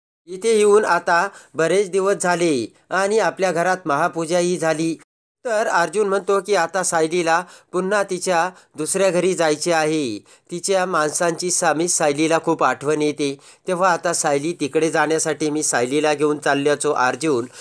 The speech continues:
पूर्णाईला सांगतो. तर मनातून पूर्णाईने नाक मुरडलेले असते. त्यानंतर अर्जुन हा सायलीला घेऊन आश्रमासमोर येतो. तर आता इकडे मधुभाऊ हे सायलीच्या त्या वस्तू काढून सायलीची बेबी डॉल आणि सायलीचा फोटो बघत असतात.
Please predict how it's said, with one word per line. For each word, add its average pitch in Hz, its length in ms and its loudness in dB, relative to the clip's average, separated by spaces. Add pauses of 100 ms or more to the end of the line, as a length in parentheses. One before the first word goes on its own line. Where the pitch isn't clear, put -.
(180)
पूर्णाईला 165 560 0
सांगतो. 151 420 0 (460)
तर 233 60 -16
मनातून 202 500 0
पूर्णाईने 180 560 0
नाक 160 340 0
मुरडलेले 160 540 2
असते. 156 380 0 (460)
त्यानंतर 185 500 0
अर्जुन 156 480 -2
हा 160 280 -2 (260)
सायलीला 180 520 -2
घेऊन 180 400 0
आश्रमासमोर 170 840 0
येतो. 151 520 0 (280)
तर 214 140 4
आता 180 280 0
इकडे 175 460 0 (240)
मधुभाऊ 185 640 2
हे 170 380 0 (240)
सायलीच्या 180 580 0
त्या 180 180 2
वस्तू 147 400 0
काढून 170 440 2
सायलीची 156 540 -2
बेबी 139 300 0
डॉल 165 280 2
आणि 156 220 2
सायलीचा 147 480 0
फोटो 147 340 0
बघत 139 320 2
असतात. 131 480 2